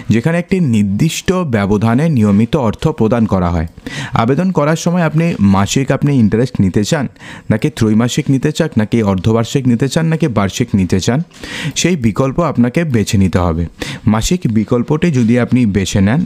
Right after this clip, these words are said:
তাহলে সেক্ষেত্রে আপনি যত টাকা জমা রাখবেন তার উপর যে ইন্টারেস্ট হবে সেটা আপনি প্রতি মাসে আপনাদের অ্যাকাউন্টে চলে আসবে।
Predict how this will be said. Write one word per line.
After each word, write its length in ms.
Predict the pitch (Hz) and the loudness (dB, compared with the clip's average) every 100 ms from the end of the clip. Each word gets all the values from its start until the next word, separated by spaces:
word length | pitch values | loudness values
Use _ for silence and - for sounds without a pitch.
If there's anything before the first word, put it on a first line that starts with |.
| 151 | -2
তাহলে 300 | 98 104 110 | 0 2 0
সেক্ষেত্রে 540 | - 92 110 - 143 180 - - - | 0 -2 -2 0 -2 -4 -10 -16 -4
আপনি 300 | 110 143 170 | 0 0 0
যত 280 | 120 101 127 | 0 -2 0
টাকা 340 | 139 135 156 | -2 0 0
জমা 360 | 131 101 101 101 | 2 2 4 4
রাখবেন 440 | 101 95 90 85 - - - - | 2 2 0 0 -4 -16 -8 -2
তার 180 | 117 | 0
উপর 240 | 131 - 156 | 0 0 0
যে 180 | 160 156 | 0 2
ইন্টারেস্ট 600 | 113 101 123 123 - 98 | 2 4 2 0 0 0
হবে 200 | 82 82 - - | 0 -4 -8 -10
সেটা 240 | - 113 127 | -2 0 0
আপনি 240 | 120 165 | 0 -2
প্রতি 380 | 175 - - 143 | 0 -2 0 0
মাসে 420 | 123 95 - 143 - | 2 2 0 -4 -2
আপনাদের 400 | 101 107 101 113 | -2 0 0 0
অ্যাকাউন্টে 500 | 98 - 98 95 143 | 0 0 0 2 0
চলে 280 | - 113 95 | 0 0 0
আসবে। 560 | 87 - 87 80 - | -2 -2 -4 -4 -12